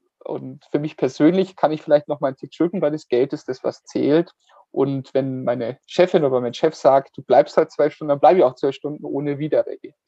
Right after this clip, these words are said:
Das hat sich ja komplett geändert und dementsprechend sind auch die Arbeitgeber da mal auf diesen Gedanken gekommen, okay,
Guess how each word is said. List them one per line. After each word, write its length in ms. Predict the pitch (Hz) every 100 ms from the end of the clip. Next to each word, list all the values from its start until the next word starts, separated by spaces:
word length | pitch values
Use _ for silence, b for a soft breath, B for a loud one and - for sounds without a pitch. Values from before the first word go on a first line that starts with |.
| _ _ _
Das 100 | -
hat 160 | 127
sich 120 | - 156
ja 60 |
komplett 460 | 143 - 139 139 -
geändert 460 | - - 185 165 127
und 100 | 127
dementsprechend 540 | 139 147 - 147 151
sind 140 | 160
auch 120 | 147 -
die 140 | -
Arbeitgeber 880 | - 143 143 - 135 165 196 196 b b _ _ _ _ _
da 140 | - 151
mal 80 | 160
auf 140 | 151
diesen 260 | 170 143 135
Gedanken 340 | 131 139 220
gekommen, 380 | 202 - 190 165
okay, 500 | 135 - 147 240